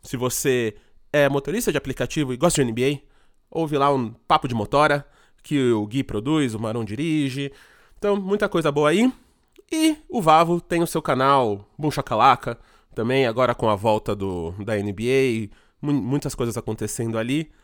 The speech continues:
Então, estamos já num império mu-, é, multimediático, eu diria, né? Então, aqui vamos já para os destaques iniciais. E eu esqueci de falar, mas vocês já sabem, arroba Big Shot Pod em qualquer rede social.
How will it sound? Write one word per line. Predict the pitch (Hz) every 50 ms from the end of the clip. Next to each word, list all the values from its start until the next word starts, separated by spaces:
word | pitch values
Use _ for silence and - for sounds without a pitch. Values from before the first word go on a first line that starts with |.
| _ _ _ _ _
Então, | - - 226 226 233 226
estamos | 214 - - - 208 208 202 202 185 156
já | 175 180 175
num | 185 185 175 165
império | 151 - 170 156 156 156 151 143 131 120
mu-, | 123 156 170 143 - - _ _ _
é, | 156 151 139
multimediático, | 139 147 185 240 240 - 196 180 165 127 139 117 110 - - - - 101
eu | 101
diria, | 104 110 107 113 107 113
né? | 135 151 160 165 - - _
Então, | _ - 208 240 247
aqui | 214 226 - 269 254
vamos | 196 208 247 285 277 233
já | 175 185 196 214 233 233 - - _ _ _ _
para | - 190 180 196 190 180
os | 185 185 170
destaques | 190 - - 208 233 - -
iniciais. | 220 214 202 202 - - 165 156 165 190 202 220 208 - - - - - - _ _ _ - _
E | - 220 233 240 240 233
eu | 233 247
esqueci | 226 - - 196 - - 196
de | - -
falar, | - 160 156 185 196
mas | 190 156
vocês | 147 - - 170
já | 143 143
sabem, | - - 160 156 151 147
arroba | 139 139 156 151 143
Big | 131 135 143 135 -
Shot | 151 131 - -
Pod | - 131 131 123
em | 120
qualquer | - 127 - - 131 117 113 107 107
rede | 107 120 113 -
social. | - 101 - - 123 127 127 127 123